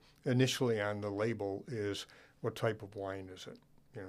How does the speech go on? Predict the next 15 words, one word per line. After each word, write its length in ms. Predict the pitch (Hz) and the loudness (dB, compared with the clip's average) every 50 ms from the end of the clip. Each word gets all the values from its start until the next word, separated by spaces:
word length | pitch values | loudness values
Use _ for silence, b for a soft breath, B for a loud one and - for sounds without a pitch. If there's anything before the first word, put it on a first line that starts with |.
| 104 120 | -8 -6
is 160 | 110 98 107 | -6 -4 -4
it 100 | 120 120 | -6 -4
Cabernet 520 | - - 107 101 101 101 98 98 95 92 | -2 0 0 2 0 0 -4 -4 -6 -6
Sauvignon? 760 | - - 110 98 92 92 95 95 98 95 92 92 92 98 208 | -6 -6 -6 -6 -6 -8 -10 -10 -10 -10 -10 -8 -10 -8 -6
Is 180 | 175 131 110 117 | -4 -2 -2 -2
it 140 | 117 107 107 | -2 -2 -2
a 40 | |
Chardonnay? 760 | 95 - - - 110 101 101 95 92 92 95 92 90 90 90 - - - B B B B B B B B B B B B B B B - | -2 -2 -4 -2 -2 -2 -4 -4 -8 -10 -12 -12 -12 -12 -12 -14 -18 -20 B B B B B B B B B B B B B B B -8
Uh, 60 | 147 127 120 123 170 - - - | -6 -6 -4 -6 -6 -8 -8 -4
and 540 | 139 113 107 104 104 101 104 104 101 - - - | -2 0 2 2 2 2 2 0 -2 -6 -6 -2
in, 520 | - 127 120 117 117 117 117 117 120 131 - - | 0 4 6 6 6 6 6 4 4 2 0 -2
uh, 260 | 139 117 113 110 113 - - | -4 -2 -2 -2 -4 -6 -6
the 160 | 127 110 107 | -4 -4 -2
New 180 | 104 110 113 117 | -2 -2 -2 -2
World, 540 | 113 104 104 113 117 110 90 90 95 107 | -2 0 0 2 2 2 0 -2 -4 -8